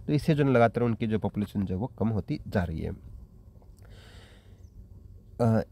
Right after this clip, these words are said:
indiscriminate deforestation by man has also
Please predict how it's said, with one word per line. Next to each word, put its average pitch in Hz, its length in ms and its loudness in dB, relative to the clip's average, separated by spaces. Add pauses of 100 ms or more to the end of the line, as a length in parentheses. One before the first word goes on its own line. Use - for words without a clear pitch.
(100)
indiscriminate 143 1160 4 (680)
deforestation 131 800 2
by 117 260 8
man 117 240 6
has 117 280 2
also 113 540 2